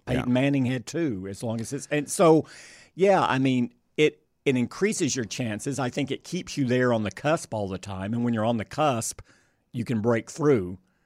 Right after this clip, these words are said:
Speaker 2: uh, which is a lot of what Tom Brady's done. Look, look at the ones he's lost too. I mean, but they've been right there.
Speaker 1: Right.
Speaker 2: And,
Speaker 1: No
Speaker 2: uh,
Speaker 1: question about it.
Speaker 2: that, that's what a, that's what a Hall of Fame quarterback will do. They'll keep your team,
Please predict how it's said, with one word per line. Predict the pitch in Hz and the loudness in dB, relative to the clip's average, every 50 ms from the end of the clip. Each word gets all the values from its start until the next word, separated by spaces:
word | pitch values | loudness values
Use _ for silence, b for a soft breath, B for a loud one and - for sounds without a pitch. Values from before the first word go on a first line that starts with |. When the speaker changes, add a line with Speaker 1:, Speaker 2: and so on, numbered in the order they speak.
| _ _ - | _ _ -2
Speaker 2:
uh, | - 117 104 101 98 95 92 92 90 95 | -2 -2 0 -2 -4 -4 -4 -4 -6 -6
which | 95 101 101 - 98 120 120 - | -6 -8 -12 -4 -2 -2 -2 -2
is | 123 98 107 | -2 -2 0
a | |
lot | 117 113 120 | 0 2 2
of | 120 117 | 2 0
what | 110 - | 0 0
Tom | 101 127 127 123 110 | 0 0 0 2 2
Brady's | 120 131 170 151 113 85 82 | 0 0 0 -2 -4 -6 -8
done. | 90 85 76 78 80 92 110 | -10 -12 -12 -14 -18 -16 -6
Look, | - 117 123 120 - _ _ - | -2 -2 -2 -2 -6 _ _ -4
look | 131 139 139 - | -2 -2 -2 -4
at | 123 95 | -4 -2
the | 117 113 | -2 0
ones | 117 120 120 117 131 | 2 0 0 0 -2
he's | 120 90 110 | -4 -2 0
lost | 127 156 156 127 101 - - - | 2 2 2 2 0 -4 -4 -4
too. | 135 156 139 - 135 | -2 -2 -2 -2 -2
I | 117 147 | 0 2
mean, | 139 120 | 2 2
but | 107 117 - | 2 0 -2
they've | - 127 101 | -2 -4 -2
been | - 127 120 | -2 0 0
right | 120 117 113 110 101 - | 0 0 0 -2 -2 -4
there. | 110 107 117 110 78 73 - - | -6 -6 -6 -6 -8 -10 -10 -2
Speaker 1:
Right. | - 98 101 - 117 | 4 6 6 6 6
Speaker 2:
And, | 113 113 113 110 101 | 4 2 0 0 0
Speaker 1:
No | 110 107 98 | 2 2 2
Speaker 2:
uh, | 95 90 | 2 2
Speaker 1:
question | 95 90 - - 87 73 | 2 2 0 0 -4 -6
about | 73 76 71 58 | -4 -4 -2 2
it. | |
Speaker 2:
that, | - 185 - - | 2 2 6 6
that's | 185 - - | 4 4 6
what | 170 151 135 | 4 4 4
a, | 123 110 110 - _ _ - | 4 2 -2 -8 _ _ -2
that's | 147 156 - | -2 -2 0
what | - 143 127 120 | 2 2 2 4
a | 117 110 101 | 2 2 0
Hall | 95 90 - 139 135 131 | -2 -2 0 2 2 4
of | 120 | 4
Fame | 143 123 113 98 | 2 0 0 0
quarterback | - 135 120 107 110 104 - | 0 0 0 0 0 -2 -2
will | 104 92 | -4 -2
do. | 101 139 143 135 120 107 | 0 2 2 4 2 2
They'll | 107 110 107 | 0 -2 -2
keep | - - 143 120 - | -2 -4 -4 -4 -4
your | 123 110 101 | -4 -6 -6
team, | - - 135 123 117 113 110 107 104 95 | -6 -6 -4 -2 -2 -2 -2 -4 -4 -6